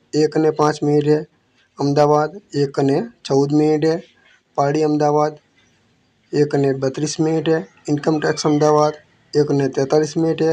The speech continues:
રાણી બસ સ્ટોપ અમદાવાદ બે ને ચાર મિનિટે, અદાલત ચોકડી અમદાવાદ બે ને ચોત્રીસ મિનિટે, અંબિકાનગર કલોલ બે ને ત્રેપન મિનિટે, નંદાસણ ત્રણ ને તેર મિનિટે અને મહેસાણા મિત્રો તમને મળશે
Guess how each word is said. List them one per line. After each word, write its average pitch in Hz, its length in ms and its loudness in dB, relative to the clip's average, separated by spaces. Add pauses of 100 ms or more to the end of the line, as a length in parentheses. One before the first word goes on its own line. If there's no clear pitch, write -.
રાણી 147 320 2
બસ 151 160 0
સ્ટોપ 151 220 0
અમદાવાદ 147 440 2 (460)
બે 147 220 2
ને 135 180 2
ચાર 139 160 2
મિનિટે, 156 400 0 (180)
અદાલત 147 300 0
ચોકડી 151 360 0
અમદાવાદ 147 460 2 (400)
બે 143 180 0
ને 135 180 0
ચોત્રીસ 147 360 -4
મિનિટે, 160 360 0 (180)
અંબિકાનગર 151 640 2
કલોલ 147 320 4 (440)
બે 143 200 0
ને 139 120 0
ત્રેપન 143 520 -2
મિનિટે, 160 280 0 (120)
નંદાસણ 143 680 2 (640)
ત્રણ 151 280 4
ને 139 60 2
તેર 156 300 4
મિનિટે 160 360 0
અને 147 160 2
મહેસાણા 147 580 2
મિત્રો 180 240 2
તમને 165 300 4
મળશે 151 440 0